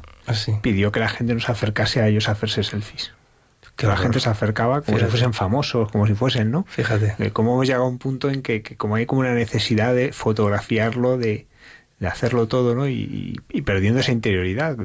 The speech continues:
Speaker 2: Ya dijo Juan Pablo segundo, muy cerquita de aquí, que el gran problema de Europa es que no tenía interioridad.
Speaker 1: Sí.
Speaker 2: Y, y ahí ese punto es, eh, me parece que es fundamental. En esta interioridad es muy importante, mm, la figura de la Virgen María.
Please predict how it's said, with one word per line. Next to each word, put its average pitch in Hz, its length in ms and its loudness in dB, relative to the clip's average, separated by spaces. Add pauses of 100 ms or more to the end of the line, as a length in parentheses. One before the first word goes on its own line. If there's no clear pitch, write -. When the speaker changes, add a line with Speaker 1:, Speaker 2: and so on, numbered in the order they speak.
Speaker 2:
Ya 110 120 -4
dijo 113 300 -4
Juan 101 220 -2
Pablo 98 180 2
segundo, 104 300 2
muy 104 120 4
cerquita 104 440 -2
de 90 60 -2
aquí, 143 200 0 (640)
que 98 220 0
el 92 80 0
gran 101 180 2
problema 98 300 2
de 95 60 2
Europa 98 240 0
es - 100 -4
que - 60 0
no 104 80 2
tenía 107 200 2
interioridad. 90 460 -2
Speaker 1:
Sí. 147 180 0 (680)
Speaker 2:
Y, 95 560 -4
y 78 60 -2
ahí 95 180 2
ese 117 200 0
punto 120 440 2
es, 120 380 -2
eh, 110 240 -6
me 101 80 -6
parece 98 280 -2
que 113 60 2
es 110 60 0
fundamental. 95 600 0 (580)
En 110 100 2
esta 120 180 0
interioridad 127 680 0 (100)
es 123 180 -8
muy 113 80 0
importante, 113 720 0
mm, 85 480 -6
la 87 160 -2
figura 104 320 2
de 104 60 2
la 98 80 2
Virgen 95 320 0
María. 90 380 -2